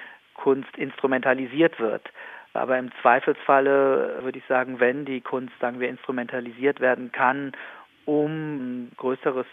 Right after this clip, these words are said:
ökologisches Bewusstsein zu schaffen, dann würde ich in diesem Falle, äh, das eingehen und die Kunst instrumentalisieren lassen. Also man macht sich da aber natürlich auch angreifbar als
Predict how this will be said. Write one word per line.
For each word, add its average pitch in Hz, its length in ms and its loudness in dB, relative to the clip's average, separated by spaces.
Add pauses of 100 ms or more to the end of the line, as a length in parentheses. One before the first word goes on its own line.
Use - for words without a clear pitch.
(120)
ökologisches 131 720 -4 (120)
Bewusstsein 120 720 -2 (440)
zu 123 100 -4
schaffen, 139 440 2 (300)
dann 127 200 2
würde 139 140 6
ich - 100 -8
in 131 160 -8
diesem 156 340 -6
Falle, 143 800 4
äh, - 20 -2
das 135 160 -6
eingehen 139 600 2
und 120 200 -8
die - 40 -20
Kunst 127 260 -6
instrumentalisieren 120 760 -10
lassen. 110 220 -10
Also 123 180 2 (300)
man 135 180 6
macht 175 220 4
sich - 120 -10
da 143 340 6
aber 139 180 4
natürlich 143 360 -2
auch 135 120 -2
angreifbar 135 720 6
als 131 200 0